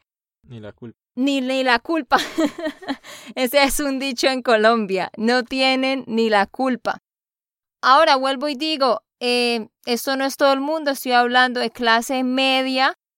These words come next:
Speaker 2: Entonces, por eso la gente lo que hace generalmente también, ¿no, Miguel? Es comprar un apartamento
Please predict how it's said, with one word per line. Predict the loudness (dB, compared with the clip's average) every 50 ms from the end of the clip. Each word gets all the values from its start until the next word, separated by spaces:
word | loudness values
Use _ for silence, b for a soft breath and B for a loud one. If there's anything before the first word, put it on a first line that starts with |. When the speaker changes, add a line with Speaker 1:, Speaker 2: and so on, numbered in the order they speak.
| _ _ -8
Speaker 2:
Entonces, | -6 -4 -2 -2 -2 -2 -2 -4 -4
por | 0 2 2 4
eso | 4 2 2 2 4
la | 4 4 2
gente | 2 0 -2 -2 -2 -4 -4 -2
lo | 0 -2 -2
que | 0 0 2 4
hace | 6 6 6 6 4 2 0 -2 -2
generalmente | -2 -2 -2 -2 0 0 0 0 0 -2 -2 -2 -2 -4 -6 -4
también, | -2 0 0 0 0 -2 0 0 0 0 0
¿no, | 0 0 0 -2
Miguel? | -2 -4 -4 -2 0 0 0 0 0
Es | 0 -2 -2 -2 -2
comprar | -2 0 0 0 0 -2 0 2 2 2 2 0
un | -2 -2
apartamento | -2 0 0 0 0 0 0 -2 -2 -2 -2 -2 -2 -2 -2 -2 -4 -4 -4 -4 -6 -6